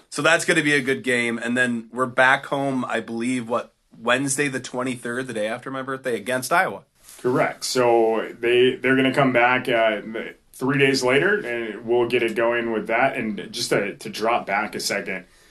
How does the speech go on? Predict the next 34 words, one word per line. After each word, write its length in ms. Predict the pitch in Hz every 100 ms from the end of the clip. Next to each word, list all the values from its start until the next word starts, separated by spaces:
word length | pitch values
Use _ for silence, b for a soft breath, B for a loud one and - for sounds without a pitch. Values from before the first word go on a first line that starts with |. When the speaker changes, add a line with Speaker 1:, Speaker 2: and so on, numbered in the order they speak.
| b b _
Speaker 2:
if 240 | 139 123
you're 160 | 131 190
gonna 220 | 214 175
pick 420 | - 151 139 - -
any 280 | 143 175 160
road 380 | 117 127 135
game 380 | 120 110 110 107
to 100 | -
travel 600 | 107 - 113 113 110 110 104
with 300 | 95 107 -
the 80 |
team, 520 | 95 - 110 95 92 b b b _
Coralville, 480 | - 143 151 143 131
Iowa 460 | 117 123 117 117 113
is 480 | 104 110 104 113 - _
where 480 | 123 113 123 123 127
you 240 | 123 117
want 380 | 113 110 110 110
to 100 | 113
go. 340 | 104 101 85 85
The 200 | 104 104
hotel 580 | 131 - 131 131 139
is 160 | 127 -
connected 640 | - 110 113 120 127 123 104 -
to 220 | 143 139
the 200 | 139 135
arena. 580 | 123 123 135 139 143 B B B -
Um, 420 | 104 104 104 98
they 180 | 113 123
have 480 | 123 117 110 98 -
built 300 | 123 135 135
up 220 | 123 127
that 360 | 131 127 120 -
area 720 | 120 120 131 143 143 135